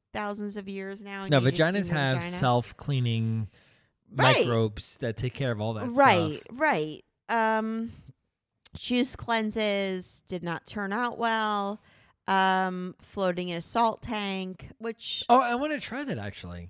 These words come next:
Speaker 1: Yeah.
Speaker 2: I've heard about
Speaker 1: We have
Speaker 2: these
Speaker 1: a lot of
Speaker 2: things.
Speaker 1: friends who have done that.
Speaker 2: Yeah, there's a, a, it's a pod,
Speaker 1: Mm-hmm.
Speaker 2: right?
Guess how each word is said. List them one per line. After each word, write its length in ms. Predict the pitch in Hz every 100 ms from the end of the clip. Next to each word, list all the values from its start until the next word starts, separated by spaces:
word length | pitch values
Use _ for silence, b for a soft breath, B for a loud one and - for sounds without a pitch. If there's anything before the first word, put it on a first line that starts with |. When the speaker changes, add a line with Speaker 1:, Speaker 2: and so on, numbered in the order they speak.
| - -
Speaker 1:
Yeah. 340 | 196 180 165 - -
Speaker 2:
I've 200 | 202 -
heard 160 | 294
about 80 | 302 392
Speaker 1:
We 60 | 415
have 80 | 311
Speaker 2:
these 20 |
Speaker 1:
a 40 |
lot 180 | 208 196
of 80 | 190
Speaker 2:
things. 40 |
Speaker 1:
friends 240 | 190 175 170
who 60 |
have 60 | 156
done 200 | 156 143
that. 180 | 82 -
Speaker 2:
Yeah, 200 | 208 240
there's 320 | 175 156 135 -
a, 180 | 156 147 - 175
a, 120 | 160 -
it's 160 | 170
a 40 | 131
pod, 680 | - - 262 233 98 87 - _
Speaker 1:
Mm-hmm. 220 | 233 262 330 - _ _ _
Speaker 2:
right? 280 | 147 151